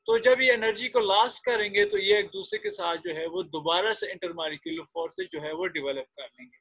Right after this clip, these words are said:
जिसकी वजह से क्या होगा कि molecule जो है वो एक दूसरे के करीब आएंगे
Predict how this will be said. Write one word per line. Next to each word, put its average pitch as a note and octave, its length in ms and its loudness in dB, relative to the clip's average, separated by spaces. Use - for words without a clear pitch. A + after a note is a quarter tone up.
जिसकी A3+ 240 -2
वजह A#3 220 4
से G#3+ 140 -8
क्या A3 180 2
होगा F3+ 320 -2
कि F3+ 160 -8
molecule E3 520 -2
जो F3+ 140 -6
है E3+ 140 -4
वो E3 220 -2
एक D#3+ 60 -10
दूसरे E3 380 -14
के - 0 -
करीब A3 400 -2
आएंगे F3+ 400 -2